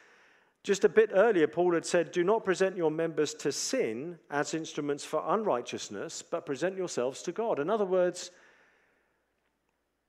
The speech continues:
before we knew Christ, we, we used our bodies as instruments for sin.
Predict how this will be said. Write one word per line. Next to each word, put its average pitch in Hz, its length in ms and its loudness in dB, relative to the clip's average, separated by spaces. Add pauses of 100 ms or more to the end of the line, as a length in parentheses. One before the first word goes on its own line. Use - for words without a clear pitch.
(460)
before 226 280 6
we 269 140 4
knew 220 180 2
Christ, 208 520 4
we, 208 180 4 (120)
we 202 140 0
used 226 460 -2
our 202 160 6
bodies 165 560 2
as 170 160 -2
instruments 165 500 -4
for 185 120 -10
sin. 143 400 -4